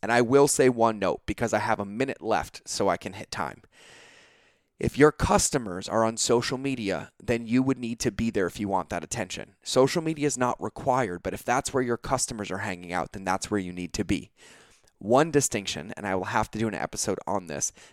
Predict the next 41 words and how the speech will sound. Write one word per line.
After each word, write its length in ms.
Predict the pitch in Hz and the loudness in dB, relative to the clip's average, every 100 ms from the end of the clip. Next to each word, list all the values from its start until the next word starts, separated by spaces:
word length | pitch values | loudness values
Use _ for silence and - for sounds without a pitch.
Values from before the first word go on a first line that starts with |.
| - | -6
that 220 | 117 - | -6 2
doesn't 340 | 131 143 156 | 4 4 0
mean 360 | 117 127 107 92 | -6 -8 -8 -10
you 140 | - 110 | -4 -4
have 280 | 104 107 - | 0 0 0
to 100 | 110 | -2
be 120 | 110 | -2
on 120 | 101 - | -4 -6
eight 240 | 110 120 | -8 -2
social 380 | - 123 117 117 | 2 2 2 -2
media 320 | 104 107 101 | -6 -4 -4
presence 420 | - 120 104 104 | -2 0 -2 -4
at 120 | 95 76 | -6 -2
once, 440 | 107 117 190 - - - _ - | 0 -2 -2 -8 -10 -20 _ -8
giving 300 | 101 123 123 | 0 0 0
it 160 | 104 - | -6 -8
twenty 280 | - 113 101 | -6 -6 -4
percent 320 | 107 - 101 | -4 -2 -2
effort. 260 | - - - | -4 -6 -4
I 80 | 95 | 0
would 140 | 104 | 0
rather 260 | 98 107 113 | 2 2 2
you 80 | 113 | 0
be 140 | 113 | 0
on 120 | 101 | -2
the 80 | 95 | -4
one 460 | 92 104 127 90 80 - - _ | -4 2 2 0 -8 -20 -20 _
that 160 | 101 110 | -6 0
you 200 | 120 131 | 2 4
are 120 | 135 | 4
passionate 480 | - 135 139 135 135 | 2 0 0 -2 0
about 240 | 135 143 | 2 2
or 160 | - 101 | -2 -4
you 220 | 95 110 | -2 0
are 120 | 147 | 2
good 200 | 127 113 | 2 0
at, 240 | 101 82 - | 0 -2 -2
where 200 | 101 113 | 2 4
your 160 | 104 | 2
customers 540 | 92 - 113 - 104 92 | 0 -2 -2 -4 -6 -2
are, 300 | 101 120 | 0 0